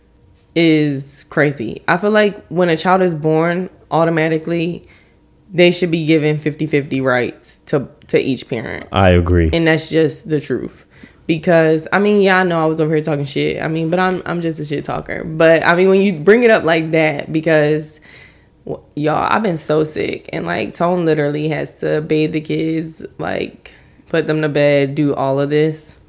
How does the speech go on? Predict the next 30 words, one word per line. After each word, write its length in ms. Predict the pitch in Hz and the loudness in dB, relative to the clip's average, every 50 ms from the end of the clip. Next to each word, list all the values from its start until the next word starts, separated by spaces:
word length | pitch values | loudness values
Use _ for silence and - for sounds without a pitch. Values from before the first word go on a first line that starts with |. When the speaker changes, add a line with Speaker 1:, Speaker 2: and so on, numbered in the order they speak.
| _ _ _ - - _ _ _ _ _ _ - | _ _ _ -20 -20 _ _ _ _ _ _ -6
Speaker 1:
He's 220 | - 190 196 185 175 | -2 0 0 0 2
literally 400 | 170 170 170 170 165 165 165 147 | 2 2 2 2 2 0 -2 0
given 560 | 147 151 156 147 151 156 143 135 156 156 - - | 0 0 0 2 0 -2 -2 -4 -6 -8 -10 -8
ninety-nine 760 | - 151 147 147 147 147 151 156 151 147 147 147 135 139 147 139 | -8 -6 -4 -2 -2 -2 -2 -2 -2 -2 -4 -4 -4 -6 -4 -4
percent, 320 | 165 165 160 180 170 156 143 | -4 -4 -4 -4 -2 -2 -2
and 100 | 147 143 | -2 -2
I 60 | 143 | 0
will 120 | 147 147 | 0 0
give 200 | 151 151 151 147 | 0 0 -2 -2
one 400 | 143 143 143 151 147 143 143 156 | -2 -4 -4 -4 -4 -2 -4 -4
by 160 | 160 151 143 139 | -4 -4 -4 -2
giving 280 | 139 139 135 143 139 | -2 -2 0 0 -2
them 140 | 135 131 131 | -2 -2 -2
a 40 | 135 | -4
kiss. 460 | 131 - 147 127 - - - - - - - | -4 -2 -4 -4 -4 -6 -12 -18 -10 -8 -2
Good 160 | 147 147 139 | -2 0 0
night. 320 | 135 139 127 117 - - - - - | 0 -4 -4 -6 -8 -12 -10 -4 -2
Speaker 2:
Exactly. 600 | 110 85 82 85 90 90 87 - - 92 95 - - - - - | -2 -2 0 0 2 2 2 0 -2 -4 -4 -4 -6 -10 4 4
<laughs> 1200 | 381 - - - 285 - - - - - - - - - 453 - - 95 - - - - 101 - - - - - - - - - - - - | 4 4 6 0 0 0 0 -10 -20 -20 -18 -18 -2 0 2 4 4 4 4 4 2 2 0 -2 -6 -14 -18 -6 0 2 2 2 2 2 4
But 140 | 120 120 143 | 6 6 6
I'm 80 | 160 | 6
not 160 | 165 151 135 | 6 6 6
knocking 280 | 127 117 110 101 98 95 | 6 4 2 2 0 0
you 100 | 95 90 | -2 -2
for 160 | - - 95 | 0 0 2
that 240 | 90 92 95 101 95 | 2 4 2 2 0
because 260 | 95 90 98 98 98 | 0 0 2 2 4
you 100 | 110 113 | 4 4
have 140 | 104 98 90 | 4 4 2
a, 200 | 92 85 - | 0 -2 -4